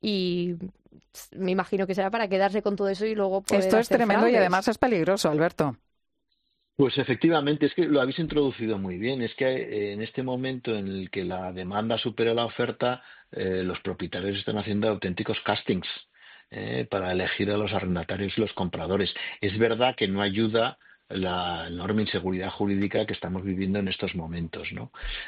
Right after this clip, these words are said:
Speaker 3: Eh, entonces, eh, se producen excesos, eh, y estos excesos hay que combatirlos. Eh, en fin, y es muy difícil hacerlo, pero hay que intentarlo,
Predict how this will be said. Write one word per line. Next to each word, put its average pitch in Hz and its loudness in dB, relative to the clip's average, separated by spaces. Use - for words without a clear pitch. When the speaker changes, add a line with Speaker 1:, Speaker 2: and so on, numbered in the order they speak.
Speaker 3:
Eh, 87 0
entonces, 98 2
eh, 101 -2
se 92 0
producen 95 -2
excesos, 143 2
eh, 92 4
y 87 0
estos 95 0
excesos 110 0
hay 117 2
que 131 0
combatirlos. 101 0
Eh, 87 -2
en 98 -8
fin, 135 4
y 107 4
es 107 2
muy 139 4
difícil 131 2
hacerlo, 110 -2
pero 98 2
hay 120 2
que 143 0
intentarlo, 92 -2